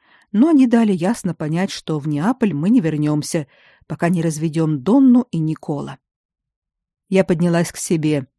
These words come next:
но долго не могла заснуть. Мне всё казалось, что Клементина продолжает душить меня.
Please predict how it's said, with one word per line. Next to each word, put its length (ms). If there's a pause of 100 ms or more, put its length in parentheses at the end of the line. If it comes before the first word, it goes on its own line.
(220)
но 140
долго 300
не 80
могла 300
заснуть. 600 (760)
Мне 160
всё 180
казалось, 440
что 220
Клементина 720
продолжает 720
душить 440
меня. 380